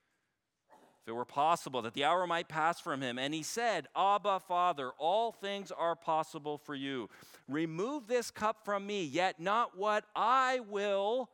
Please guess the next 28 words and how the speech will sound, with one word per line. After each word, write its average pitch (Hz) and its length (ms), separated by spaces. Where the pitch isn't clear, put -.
but 190 600
yours 185 760
be 151 100
done." 151 420
Luke, 170 400
Luke 156 200
chapter 151 300
twenty-two 151 440
records 147 340
it 139 60
like 135 180
this, 156 280
"And 123 200
being 190 320
in 123 160
agony, 131 600
he 131 180
prayed 180 600
more 160 480
earnestly, 123 800
and 139 240
his 143 180
sweat 170 480
became 156 500
like 123 240
drops 156 540
of 127 160
blood 131 400